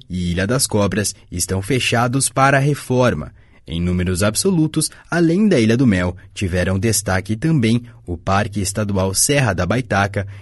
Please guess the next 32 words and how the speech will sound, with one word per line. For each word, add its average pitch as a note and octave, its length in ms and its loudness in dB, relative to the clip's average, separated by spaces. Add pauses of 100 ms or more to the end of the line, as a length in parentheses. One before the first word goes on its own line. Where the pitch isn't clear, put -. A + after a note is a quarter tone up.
entre F2 320 -4
os F2 100 -2
municípios F#2+ 640 -2
de F2+ 100 -4
Piraquara F#2+ 640 -2
e F#3 100 0
Quatro G2+ 320 -2
Barras, G#2+ 440 0 (140)
na F2+ 100 -4
região F2+ 380 0
metropolitana A2 760 -2
de D3 160 -2
Curitiba, A#2+ 600 0 (400)
com E2+ 380 -4
setenta G2 480 0
e - 20 0
três G#2+ 320 0
mil G#2 240 4
quatrocentos G#2 720 -2
e G#2+ 60 2
oitenta G#2+ 380 0
e F3 160 4
oito G#3 360 2
visitantes, F3 800 0 (160)
Vila F#2+ 320 0
Velha, G2 520 0
em D3 60 -2
Ponta F3+ 280 0
Grossa, C#3+ 400 4
nos D3+ 160 -2
Campos F#3 340 2
Gerais, B2 460 4